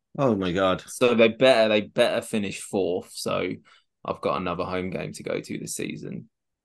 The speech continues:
Speaker 1: Yeah, I'm, uh, I'll
Speaker 2: I'm
Speaker 1: be
Speaker 2: gonna
Speaker 1: there. Uh,
Speaker 2: devastated. Oh yeah?
Speaker 1: Yeah, I'll be there. Uh, I'm, a couple of people from work are going to their first Wanderers game, so,
Speaker 2: Oh,
Speaker 1: um,
Speaker 2: nice.
Speaker 1: yeah,
Speaker 2: Patio?
Speaker 1: I'm, yeah, I, I, I kinda said to him, I was like, "It's the best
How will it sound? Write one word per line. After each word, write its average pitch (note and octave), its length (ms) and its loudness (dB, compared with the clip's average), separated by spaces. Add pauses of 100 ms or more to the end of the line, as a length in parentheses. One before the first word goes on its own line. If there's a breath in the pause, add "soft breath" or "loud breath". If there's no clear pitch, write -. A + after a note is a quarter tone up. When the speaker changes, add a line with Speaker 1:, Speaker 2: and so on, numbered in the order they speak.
Speaker 1:
Yeah, B2+ 220 8
I'm, B2 280 8
uh, G#2 340 4
I'll B2+ 140 6
Speaker 2:
I'm - 40 0
Speaker 1:
be B2+ 80 2
Speaker 2:
gonna G2+ 140 6
Speaker 1:
there. G#2 40 6
Uh, G#2+ 40 8
Speaker 2:
devastated. G2+ 680 -2 (300)
Oh G2+ 100 0
yeah? C3 220 4 (240)
Speaker 1:
Yeah, A2+ 160 6
I'll A2+ 140 8
be A2 80 2
there. G2 340 6
Uh, G2 300 8 (360)
I'm, G2 300 0 (500)
a G#2 120 -4
couple A#2 220 4
of A2 80 4
people A2 200 6
from G2+ 260 2
work A2 240 4
are F#2+ 80 4
going F#2 200 2
to - 60 -10
their F#2 120 -2
first F#2 260 -4
Wanderers F#2 400 0
game, F2+ 300 -4
so, F2+ 300 0 (600 loud breath)
Speaker 2:
Oh, F2+ 100 -4
Speaker 1:
um, F2+ 280 0
Speaker 2:
nice. - 260 -6 (220)
Speaker 1:
yeah, G2+ 220 8
Speaker 2:
Patio? F#2+ 280 4
Speaker 1:
I'm, B2 160 -2 (720 loud breath)
yeah, A2+ 200 6 (200)
I, A2+ 80 2
I, G2+ 280 4 (240)
I A2 100 0
kinda A2+ 240 6
said G2 200 4
to G#2+ 80 0
him, F#2+ 60 2
I - 20 0
was F2+ 80 -2
like, F#2+ 100 -2
"It's - 80 -14
the G2 80 -2
best F#2 280 0